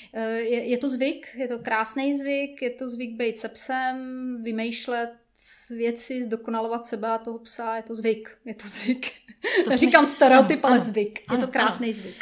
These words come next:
Speaker 2: Je to už taková součást života,
Speaker 1: Tak.
Speaker 2: životní styl, nevím, jak to mám nazvat.
Speaker 1: Jo,
Speaker 2: Možná,
Speaker 1: je to životní
Speaker 2: možná.
Speaker 1: styl. Eh, hodně lidí od maliňáku říká, eh, od pracovních maliňáků,
Speaker 2: Hmm.
Speaker 1: že, mm, mít pracovního maliňáka je životní styl. To musíte přizpůsobit úplně všechno.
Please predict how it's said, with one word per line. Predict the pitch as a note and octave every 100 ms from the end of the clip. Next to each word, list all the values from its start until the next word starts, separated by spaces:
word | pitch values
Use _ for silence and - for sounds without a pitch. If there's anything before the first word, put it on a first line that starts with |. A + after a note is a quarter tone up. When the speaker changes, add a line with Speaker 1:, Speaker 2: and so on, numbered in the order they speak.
| -
Speaker 2:
Je | F#3
to | G#3+
už |
taková | A3+ G#3+ A3
součást | G#3+ G#3+ B3 A#3
života, | G3+ A#3+ A3+
Speaker 1:
Tak. | F3
Speaker 2:
životní | F#3 F3+ G#3 G3
styl, | - - F#3 F3 F#3
nevím, | F3 F#3 F3+
jak | D#3+
to | F3
mám | E3+
nazvat. | E3 -
Speaker 1:
Jo, | B3+ B3+
Speaker 2:
Možná, | C4
Speaker 1:
je | B3+
to | C#4
životní | C4 A3+ - B3
Speaker 2:
možná. | -
Speaker 1:
styl. | - A3 A3 - -
Eh, | A#3 A3 A#3 -
hodně | B3 C4 B3+
lidí | A#3+ G#3+
od | G#3+ G#3
maliňáku | A3 G#3+ G3+ G3 G#3
říká, | G#3+ G#3+ A3 G#3
eh, | A3+ G#3+ A3 G#3+ - - E3 G#3
od | G#3
pracovních | _ - - A3 A3 A3+
maliňáků, | A3 A3 A3 A3
Speaker 2:
Hmm. | A#3
Speaker 1:
že, | A3+ A3 A3
mm, | A#3 C#4+ C#4 - - - G#3+ F3 D3+ C#3 F#3+
mít | B3 B3+
pracovního | B3 A#3+ B3+ B3
maliňáka | A#3 A3 G#3+ G#3 G#3
je | G3+
životní | G3+ F#3+ G3
styl. | F#3 - F3 F3+ G3+ _
To | _
musíte | A#3 A#3+ A#3+
přizpůsobit | A#3+ A3+ - A3+ A3+ A3
úplně | - A3 G#3+
všechno. | - G3+ - G3